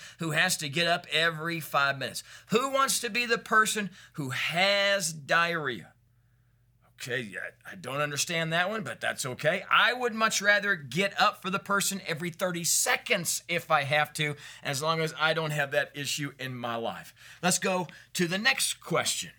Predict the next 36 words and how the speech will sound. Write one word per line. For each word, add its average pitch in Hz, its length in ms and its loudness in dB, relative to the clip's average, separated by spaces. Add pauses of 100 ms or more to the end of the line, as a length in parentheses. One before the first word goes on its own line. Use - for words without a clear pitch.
(880)
Would 156 420 2
you 277 160 -2
rather, 160 520 2 (280)
this 156 220 0
one's 113 200 -2
so 127 280 0
bad, 90 400 -6 (480)
would 190 200 6
you 262 160 0
rather 202 360 6
have 175 180 2
a 131 60 0
stranger 247 880 2
lick 202 320 -4
your 175 160 2
foot 131 480 -4 (500)
or 156 440 0 (280)
lick 196 420 0
your 160 160 0
best 180 440 0
friend's 170 480 0
foot? - 540 -10 (600)
Where 254 160 0
do 185 80 -2
we - 140 -10
come 208 320 -2
up 202 160 0
with 156 160 -6
these 135 180 -4
questions? 190 680 0
I 131 140 -4
do 143 380 -4
not 175 280 0
know. 120 300 0 (300)
<laughs> - 280 -20
Which 269 400 0